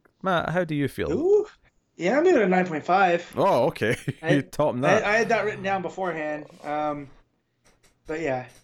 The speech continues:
Speaker 2: uh, this, this, this might sweep the, the best ofs.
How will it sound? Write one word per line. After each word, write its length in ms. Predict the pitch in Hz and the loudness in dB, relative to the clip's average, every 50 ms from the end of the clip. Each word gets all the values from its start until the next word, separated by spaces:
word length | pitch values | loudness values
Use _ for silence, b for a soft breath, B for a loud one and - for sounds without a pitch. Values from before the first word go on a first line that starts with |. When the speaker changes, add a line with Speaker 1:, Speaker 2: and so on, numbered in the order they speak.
| _ _ 143 | _ _ -6
Speaker 2:
uh, 160 | 147 147 165 | -4 -4 -4
this, 140 | 196 208 202 - | -4 -6 -8 -8
this, 260 | - 190 180 - - - _ b b b b b b b - | -10 -10 -10 -10 -14 -18 _ b b b b b b b -8
this 240 | - 190 185 - - | -6 -6 -6 -6 -4
might 260 | 170 180 196 185 185 | -2 0 0 0 0
sweep 340 | - - 196 196 190 190 - | 0 0 2 0 0 0 -2
the, 180 | - 160 139 - - - | -4 -4 -4 -6 -10 -8
the 80 | 151 | -4
best 300 | 143 185 185 185 185 - | -2 0 0 0 0 2
ofs. 520 | 165 156 147 139 123 123 - - - - | 2 2 2 2 0 -2 -6 -8 -10 -10